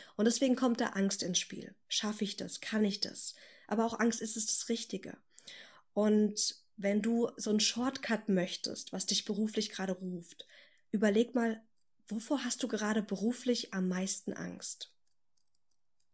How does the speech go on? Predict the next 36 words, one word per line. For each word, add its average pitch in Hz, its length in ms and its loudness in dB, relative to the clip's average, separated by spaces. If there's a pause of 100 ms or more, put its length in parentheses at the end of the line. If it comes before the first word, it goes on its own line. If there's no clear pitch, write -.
(320)
Und 208 100 0
da 226 100 2
mal 247 160 4
wirklich 254 380 2
reinzuspüren, 214 840 2
denn 202 280 2 (440)
die - 180 0
Angst 262 500 4
zeigt 240 360 4
uns 185 300 2
sozusagen 196 500 0
ganz 247 300 4
schnell, 214 320 4
was 202 180 -6
ist - 160 -4
dir 202 140 2
wichtig? - 520 -6 (680)
Wo 208 160 -2
könnte 233 680 4 (120)
was 214 240 -2
Spannendes 240 540 6
für 220 140 2
dich 214 180 2
drin 214 280 0
sein? - 360 -10 (600)
Und 208 440 4
bei 196 120 2
mir 254 240 6
war 262 100 4
das 240 180 0
damals 208 480 -2
wirklich 208 240 -4
dieses 196 340 -4
vor 196 180 -2
Menschen 185 500 -2
sprechen. - 680 -8